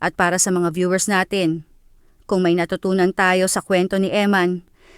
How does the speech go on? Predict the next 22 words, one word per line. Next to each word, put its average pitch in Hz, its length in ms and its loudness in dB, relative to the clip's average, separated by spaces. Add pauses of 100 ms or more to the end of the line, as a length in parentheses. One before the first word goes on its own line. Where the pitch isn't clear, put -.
(240)
ito 202 240 0
ang 180 160 0
pinaka-importanting 180 1040 -2
takeaway. 180 640 -2 (800)
Ang 180 160 0
tunay 220 320 2
na 208 160 0
regalo 196 560 2 (400)
ay 196 160 -2
hindi 185 320 -2
laging 185 320 0
nasa 190 320 -4
sukat 208 400 0 (480)
o 180 80 -2
presyo, 160 480 -6 (500)
kundi 180 320 -4
sa 180 160 -4
puso 226 480 0 (480)
at - 160 -4
planong 180 380 0
kasama 165 400 -4
nito. 151 320 -6